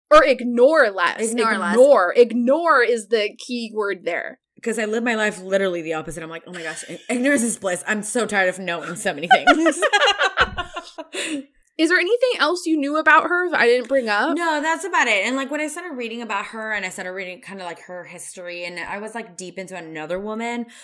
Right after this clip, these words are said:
Speaker 1: Yeah.
Speaker 2: and even though I ended up somewhere
Speaker 1: Yeah.
Speaker 2: else.
Speaker 1: Mm-hmm.
Speaker 2: Um, but yes, I was, I was just really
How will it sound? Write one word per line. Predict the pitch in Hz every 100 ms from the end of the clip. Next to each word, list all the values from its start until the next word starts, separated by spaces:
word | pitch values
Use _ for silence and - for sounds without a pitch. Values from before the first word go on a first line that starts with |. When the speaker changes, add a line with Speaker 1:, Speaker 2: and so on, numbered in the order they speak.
| -
Speaker 1:
Yeah. | 202
Speaker 2:
and | 196
even | 196 196
though | 190
I |
ended | 185 185
up | 175
somewhere | - 185 175 233
Speaker 1:
Yeah. | 214 127
Speaker 2:
else. | 151 185 294 302 -
Speaker 1:
Mm-hmm. | 247 240 220 214 208
Speaker 2:
Um, | 233 208 214 208 202
but | 247
yes, | 254 214 175 -
I | 202
was, | 220 220
I | 214 220
was | 220 226
just | 254 226 220 _ _ _ _ _ _ _ _ _ _ _ -
really | 208 254 277 277 277